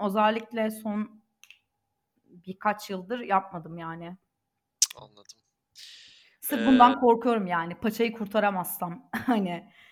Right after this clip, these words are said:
Speaker 1: salça olursa, işte, gelir gitmezse <laughs> falan diye bana taşınırsa hani bir beraber yaşamaya başlıyormuşuz. Bir de ben
Speaker 2: <laughs> Şey,
Speaker 1: hayatta
Speaker 2: gelir
Speaker 1: git
Speaker 2: dönüşe
Speaker 1: diyemem. Yani imkânı yok git diyemem çünkü.
Speaker 2: Anladım.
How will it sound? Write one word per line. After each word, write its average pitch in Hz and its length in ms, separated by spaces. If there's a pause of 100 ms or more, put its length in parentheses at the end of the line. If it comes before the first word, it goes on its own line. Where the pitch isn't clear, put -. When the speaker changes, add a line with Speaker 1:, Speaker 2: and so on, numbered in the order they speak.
(300)
Speaker 1:
salça 208 480
olursa, 185 680
işte, - 520
gelir 202 260
gitmezse - 640
<laughs> - 80
falan 220 320
diye 214 340
bana 220 240
taşınırsa 220 520
hani 180 180
bir 240 280
beraber 269 320
yaşamaya 262 440
başlıyormuşuz. 262 680 (280)
Bir 254 60
de 349 140
ben 294 100
Speaker 2:
<laughs> 269 100
Şey, 262 40
Speaker 1:
hayatta 277 300
Speaker 2:
gelir 277 200
Speaker 1:
git - 0
Speaker 2:
dönüşe 269 200
Speaker 1:
diyemem. 208 560
Yani 196 280 (100)
imkânı 233 640
yok 202 420
git - 220
diyemem 185 420 (180)
çünkü. 208 380
Speaker 2:
Anladım. 508 220